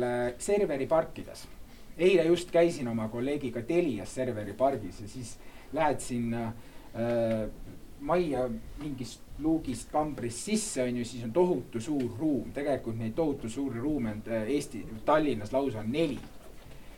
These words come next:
mis, mis on triiki täis, nagu ma ei oska öelda, mingisugustes ulmefilmides suurtest masinatest, millel need, äh, tulukesed ringivad ja mis on siis nii-öelda need andmekeskused, serveripargid, mis, äh,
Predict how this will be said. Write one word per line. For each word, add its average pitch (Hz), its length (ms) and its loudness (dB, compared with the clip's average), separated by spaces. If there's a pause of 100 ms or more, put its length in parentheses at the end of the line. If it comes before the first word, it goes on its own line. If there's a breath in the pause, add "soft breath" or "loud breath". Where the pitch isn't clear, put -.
(140)
mis, 127 200 -4 (340)
mis 117 140 -6
on 123 120 -4
triiki 196 420 2
täis, 147 320 2
nagu 110 200 -2
ma 117 120 2
ei 147 60 -2
oska 156 240 -4
öelda, 127 280 4
mingisugustes 113 680 -4
ulmefilmides 139 880 6 (320 loud breath)
suurtest 208 560 6
masinatest, 156 720 0
millel 117 380 -4
need, 127 340 -4
äh, 110 160 -4 (100)
tulukesed 175 680 6
ringivad 135 520 4 (360 loud breath)
ja 120 60 -2
mis 131 160 -2
on 135 100 -2
siis 123 200 -8
nii-öelda 147 300 0
need 117 100 -4
andmekeskused, 143 800 -2
serveripargid, 135 840 0 (720 soft breath)
mis, 127 360 -4
äh, 123 380 0